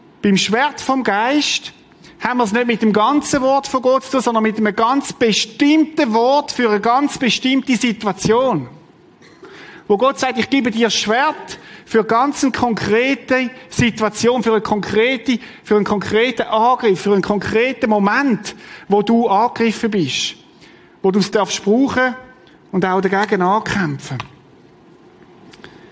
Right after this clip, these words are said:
Eigentlich müsste auf jeder Bibel ein Kleber draufstehen, wo steht, "Vorsicht, Waffe." Das ist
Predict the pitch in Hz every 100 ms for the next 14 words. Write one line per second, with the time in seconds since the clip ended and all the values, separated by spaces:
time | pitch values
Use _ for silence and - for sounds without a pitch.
0 | - - - - - - - 190 247 233
1 | 220 214 214 202 220 220 220 226 226 233
2 | 226 - - - - - - - _ -
3 | - - - _ _ 175 - 170 208 208
4 | 196 220 208 - 208 202 196 - 180 165
5 | - 180 196 190 151 151 147 165 - 135
6 | 110 - - - - - - - - -
7 | - - - - - 226 -